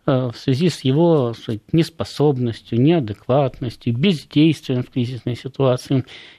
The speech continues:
или даже в связи с тем, что он вступает в конфронтацию там, с парламентом или с отдельными политическими силами. Такое тоже возможно. В конце концов, вот, э, когда Луценко, э,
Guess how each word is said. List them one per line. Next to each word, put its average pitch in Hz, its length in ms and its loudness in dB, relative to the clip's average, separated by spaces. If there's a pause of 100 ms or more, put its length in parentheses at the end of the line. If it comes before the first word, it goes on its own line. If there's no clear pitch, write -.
или 226 180 2
даже 208 280 2
в 170 80 -6
связи 180 300 -2
с - 80 -4
тем, 180 220 0
что - 160 -2
он 160 100 4
вступает 156 440 -2
в - 20 -20
конфронтацию 131 720 -2
там, 107 160 -2
с - 100 -14
парламентом 113 640 0
или 104 80 -10
с - 120 -20
отдельными 110 340 0
политическими - 560 -6
силами. - 400 -2
Такое - 240 -10
тоже 160 300 0
возможно. 151 560 0 (340)
В - 60 -20
конце 135 260 0
концов, 131 580 0
вот, 120 160 -4 (260)
э, 113 420 0 (800)
когда 127 500 0 (340)
Луценко, 117 1040 0 (480)
э, 113 440 -14